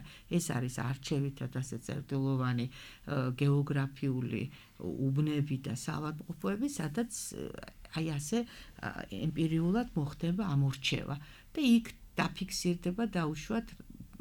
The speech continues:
თვითონ ვირუსის ბუნება, იმიტომ რომ ჩვენ ეს ინფორმაცია უნდა მივაწოდოთ, სადაც ჯერ არს იქეთ და იქედან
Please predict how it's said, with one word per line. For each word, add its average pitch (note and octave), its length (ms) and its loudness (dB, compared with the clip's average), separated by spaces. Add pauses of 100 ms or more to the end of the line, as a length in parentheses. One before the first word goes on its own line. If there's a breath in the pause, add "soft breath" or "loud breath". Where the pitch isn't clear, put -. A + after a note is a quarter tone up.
(200)
თვითონ G3 420 2 (180)
ვირუსის E3 580 2
ბუნება, D3 480 2
იმიტომ C#3 200 0
რომ G3 120 2 (220)
ჩვენ F#3+ 340 2
ეს - 240 -2
ინფორმაცია F3+ 640 0
უნდა C#3+ 220 -2
მივაწოდოთ, C#3 800 0 (640)
სადაც C3+ 460 2
ჯერ C#3 300 2
არს A#2+ 260 0 (160)
იქეთ D#3+ 400 -2
და C4 140 2
იქედან F3 500 2